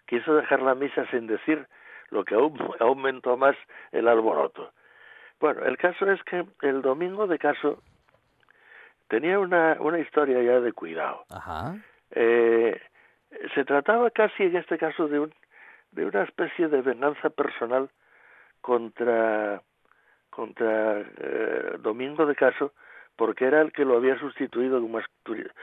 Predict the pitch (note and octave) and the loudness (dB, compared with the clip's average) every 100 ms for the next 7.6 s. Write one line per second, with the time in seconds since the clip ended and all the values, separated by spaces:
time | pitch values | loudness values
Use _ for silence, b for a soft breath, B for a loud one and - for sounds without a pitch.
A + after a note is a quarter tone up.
0 | B - A#2+ A#2+ - A2+ C3+ B2 A2+ A2 | B -6 -2 -2 -2 2 4 4 0 -6
1 | B B B B - - B2+ B2+ A2+ A#2+ | B B B B -6 0 2 2 0 -4
2 | _ _ _ _ _ _ b b b b | _ _ _ _ _ _ b b b b
3 | - B2 B2+ B2+ A#2+ A#2+ A#2+ A#2 A#2 A2+ | -2 2 6 6 4 4 4 4 2 0
4 | A2+ - E3+ F3+ F3+ F3 E3+ E3+ D3 C3+ | -4 2 2 4 0 2 2 4 4 4
5 | D#3 E3+ D#3 - C#3+ - D3+ C#3+ C3 C#3 | 2 0 -6 -4 -2 4 4 4 4 2
6 | C3+ C#3+ B B B B B - A2+ A2 | 2 0 B B B B B -2 0 2
7 | D3 C#3 D3+ D3 D#3 | 0 2 0 2 0